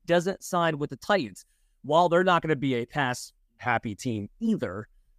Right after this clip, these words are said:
somebody's gotta catch the ball. And I do think in this case, the only person I see is Treylon. Chig's nice. I don't think he's gonna be a high-volume target demand. It's gonna be Treylon. And,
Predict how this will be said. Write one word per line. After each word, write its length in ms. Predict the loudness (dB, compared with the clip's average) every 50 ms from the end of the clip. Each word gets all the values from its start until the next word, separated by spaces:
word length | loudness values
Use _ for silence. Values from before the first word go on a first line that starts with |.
| _ _ _
somebody's 320 | -2 0 2 2 4 4
gotta 140 | 4 2 4
catch 200 | 2 0 0 0
the 80 | -4 -4
ball. 260 | -4 -4 -4 -4 -8 _ _ _ _ _ _ _ _ _ _ -6
And 160 | -4 -2 0
I 100 | 0 -2
do 280 | 0 0 0 0 0
think 200 | 0 -2 -2 -2
in 140 | -2 -6 -2
this 180 | 0 0 -2 0
case, 300 | 0 0 0 0 0 -6 _ _ _ _
the 120 | 0 2
only 240 | 2 4 4 2 0
person 340 | 2 0 -2 -2 -2 -2 0
I 140 | 0 0 0
see 240 | -2 -2 -4 -4
is 200 | -4 -4 -6 -10
Treylon. 380 | -2 0 0 0 0 -2 -6 -8
Chig's 280 | -2 0 0 0 2 0
nice. 440 | 0 0 0 -2 -6 -10 -16 -18 _ _ _ _ _
I 60 | 2
don't 160 | 2 2 2 2
think 120 | 0 -2
he's 100 | 0 0
gonna 120 | 0 0
be 80 | 2 2
a 80 | 2 2
high-volume 760 | 2 2 2 2 2 2 2 2 2 2 0 -2 -4 -6 -10 _ _ _ _
target 340 | -4 -2 -2 -2 -2 -4 -4
demand. 340 | -2 -2 -2 -2 -4 -8 -12 -12
It's 140 | -12 -4
gonna 220 | 0 0 0 2 0
be 160 | 0 -2 -4
Treylon. 500 | -2 -2 0 0 0 -2 -4 -6 -6 -6
And, 140 | -6 -6